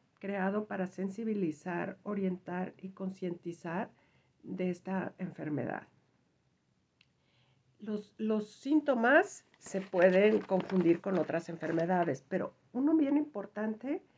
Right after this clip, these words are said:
es la falta de placer por las actividades cotidianas, que se llama anedonia, ¿sí?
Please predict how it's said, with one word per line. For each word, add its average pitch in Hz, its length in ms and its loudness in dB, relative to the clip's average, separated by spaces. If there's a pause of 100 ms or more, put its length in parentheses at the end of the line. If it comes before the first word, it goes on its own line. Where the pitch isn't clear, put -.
(240)
es 190 160 -8
la 240 160 -2
falta 247 540 -6
de 262 120 -4
placer 196 460 -8
por 214 120 -8
las 202 200 -6
actividades 180 760 -4 (960)
cotidianas, 170 840 -6 (180)
que 190 100 -8
se 190 180 -2
llama 190 360 0
anedonia, 202 680 -2 (480)
¿sí? - 260 -12